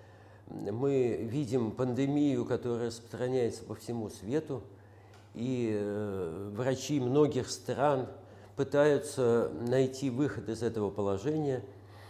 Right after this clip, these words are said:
И уже в конце августа по просьбе Николая Петровича Николаева мы, э, записали такой один подкаст,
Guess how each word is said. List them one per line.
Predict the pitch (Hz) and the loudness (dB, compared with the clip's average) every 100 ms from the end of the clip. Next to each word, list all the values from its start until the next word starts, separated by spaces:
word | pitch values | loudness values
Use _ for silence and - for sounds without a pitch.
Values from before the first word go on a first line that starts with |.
| - - - - - - | -18 -18 -18 -20 -18 -12
И | - 123 147 139 127 - | -4 0 2 4 4 4
уже | 127 135 156 147 | 2 4 6 8
в | 147 | 6
конце | - 147 139 175 | 6 4 8 10
августа | 165 147 120 113 - 101 | 10 10 6 2 0 -2
по | - 131 | 2 0
просьбе | 143 160 143 135 | 4 2 2 2
Николая | 131 123 139 131 | 0 4 4 4
Петровича | 127 127 120 107 95 101 95 | 0 0 0 2 0 -2 -2
Николаева | 98 - 113 147 151 139 131 - - - - - - | -2 0 4 8 8 8 4 2 -10 -16 -18 -18 -8
мы, | 107 143 147 123 - | 0 4 6 6 2
э, | - 120 120 107 104 95 78 85 95 107 107 | -2 -2 0 0 0 -2 -6 -6 -4 -2 -2
записали | 127 139 139 175 160 131 | -2 -4 4 8 8 8
такой | - 113 123 104 | 6 4 4 6
один | 107 107 113 95 - - - - - 87 | 4 4 2 2 -2 -10 -16 -14 -14 0
подкаст, | 120 117 147 165 151 - | 0 2 6 6 4 -4